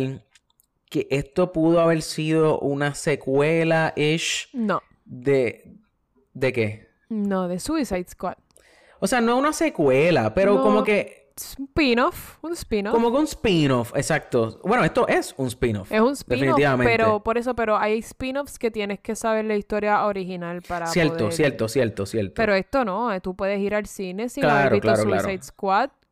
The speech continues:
Speaker 2: que by the way,
Speaker 1: Sí,
Speaker 2: la fui
Speaker 1: sí,
Speaker 2: a ver
Speaker 1: sí.
Speaker 2: con Alegrito, el podcastero.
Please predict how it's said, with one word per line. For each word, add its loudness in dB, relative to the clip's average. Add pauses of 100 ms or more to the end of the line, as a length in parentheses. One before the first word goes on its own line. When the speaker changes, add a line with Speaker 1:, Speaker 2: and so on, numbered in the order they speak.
(240)
Speaker 2:
que 0
by 2
the 2
way, 2
Speaker 1:
Sí, 4
Speaker 2:
la 4
fui -6
Speaker 1:
sí, 0
Speaker 2:
a 2
ver 0
Speaker 1:
sí. -4
Speaker 2:
con -4
Alegrito, -2
el -6
podcastero. -6